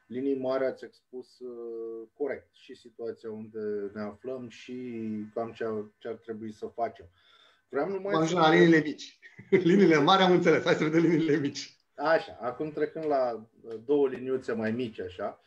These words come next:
Speaker 1: aș întreba dacă nu suntem cumva într-un soi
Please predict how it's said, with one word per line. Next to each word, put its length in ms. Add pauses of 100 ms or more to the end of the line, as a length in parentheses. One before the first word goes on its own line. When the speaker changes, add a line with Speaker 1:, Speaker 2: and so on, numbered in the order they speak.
(440)
Speaker 1:
aș 140
întreba 420
dacă 260
nu 160
suntem 400
cumva 380
într-un 280
soi 260